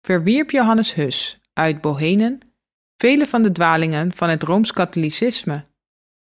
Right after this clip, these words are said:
en begon hij ook aan zijn hervorming. In deze twee landen die zo ver uit elkaar liggen, werd dus het zaad van de waarheid gezaaid.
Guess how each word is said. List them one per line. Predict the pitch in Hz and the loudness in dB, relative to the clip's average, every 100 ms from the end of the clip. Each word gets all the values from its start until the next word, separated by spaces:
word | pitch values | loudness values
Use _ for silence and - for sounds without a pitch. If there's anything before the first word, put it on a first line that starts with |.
| - | -2
en | 190 | 2
begon | 185 202 190 | 2 4 2
hij | 175 | 2
ook | - 285 240 | 2 0 2
aan | 202 | 0
zijn | 175 165 | 0 0
hervorming. | 151 - 165 151 143 143 147 _ _ _ _ _ _ _ _ _ _ _ - | -2 -2 -2 -2 -4 -8 -14 _ _ _ _ _ _ _ _ _ _ _ -2
In | 196 185 | 2 4
deze | 208 285 262 | 4 2 0
twee | 202 185 | 0 0
landen | 165 165 151 135 | 2 0 0 -4
die | 139 143 | -4 -2
zo | - 226 | 0 0
ver | - 202 | 0 -2
uit | - 160 | 0 -2
elkaar | 156 156 175 | -2 -2 0
liggen, | 220 254 - 269 294 _ _ _ - | 0 -4 -6 -8 -10 _ _ _ -4
werd | 180 185 | 0 2
dus | 165 156 | 0 -2
het | 143 | -4
zaad | - 202 233 254 | -2 0 0 -2
van | - | -2
de | 170 | -2
waarheid | 151 160 190 180 180 | 0 0 0 0 -2
gezaaid. | - - 175 175 165 - | -6 -4 -2 -2 -4 -10